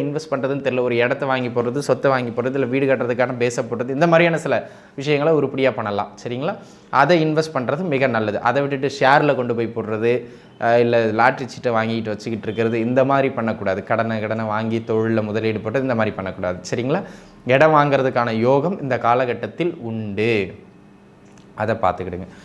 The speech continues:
பெண்களுக்கு இந்த காலகட்டத்துல, இந்த மாதம் குறிப்பா ட்ரெஸ்ஸஸ் நிறைய வாங்குறதுக்கு, புது ட்ரெஸ்ஸஸ், புத்தாடைகள் வாங்குவதற்கு மிக சிறப்பானது ஒரு நல்ல மாதமாக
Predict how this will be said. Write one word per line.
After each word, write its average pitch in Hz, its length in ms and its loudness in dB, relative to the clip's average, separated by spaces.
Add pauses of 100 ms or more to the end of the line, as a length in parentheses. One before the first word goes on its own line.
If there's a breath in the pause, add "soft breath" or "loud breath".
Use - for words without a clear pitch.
(280 loud breath)
பெண்களுக்கு 165 480 4
இந்த 139 180 2
காலகட்டத்துல, 131 640 2
இந்த 123 120 0 (100)
மாதம் 135 320 2
குறிப்பா 135 320 0 (720 loud breath)
ட்ரெஸ்ஸஸ் 151 440 2
நிறைய 135 200 2 (100)
வாங்குறதுக்கு, 120 580 0
புது 131 180 -2
ட்ரெஸ்ஸஸ், 120 360 -4
புத்தாடைகள் 151 640 4
வாங்குவதற்கு 117 600 -2
மிக 127 220 0
சிறப்பானது 120 600 0
ஒரு 120 140 -4
நல்ல 107 260 0
மாதமாக 104 480 -2